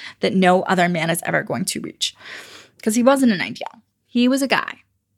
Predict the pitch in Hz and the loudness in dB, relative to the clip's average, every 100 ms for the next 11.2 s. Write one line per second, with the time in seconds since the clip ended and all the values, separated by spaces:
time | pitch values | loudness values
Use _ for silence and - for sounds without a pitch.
0 | _ _ - 202 220 285 294 269 277 233 | _ _ -2 0 2 2 2 4 4 4
1 | 220 220 202 196 196 185 180 185 - 214 | 0 2 0 0 -2 -4 -4 -4 -4 0
2 | 233 247 220 202 202 - 185 - - - | 2 2 2 2 0 -2 -4 -6 -12 -18
3 | _ - - _ 226 220 - 202 214 254 | _ -20 -20 _ 0 0 -2 0 2 2
4 | 294 330 339 415 403 240 - - 214 - | 2 -2 -2 0 2 0 0 -6 -8 -6
5 | 196 196 247 269 254 - - 185 233 285 | 0 4 4 4 2 0 -4 -4 -2 0
6 | 294 - 190 185 - 190 190 208 226 226 | -2 -2 -4 -2 0 2 4 6 4 2
7 | 190 185 185 180 98 - - _ _ _ | -2 -2 -2 -4 -8 -12 -16 _ _ _
8 | _ _ _ _ - 175 180 - - - | _ _ _ _ 0 0 -2 -8 -20 -20
9 | - _ _ _ _ _ _ 240 247 - | -20 _ _ _ _ _ _ 2 4 4
10 | 294 277 233 196 214 208 214 - 110 113 | 4 4 2 2 4 4 2 -4 -4 -6
11 | 165 | -6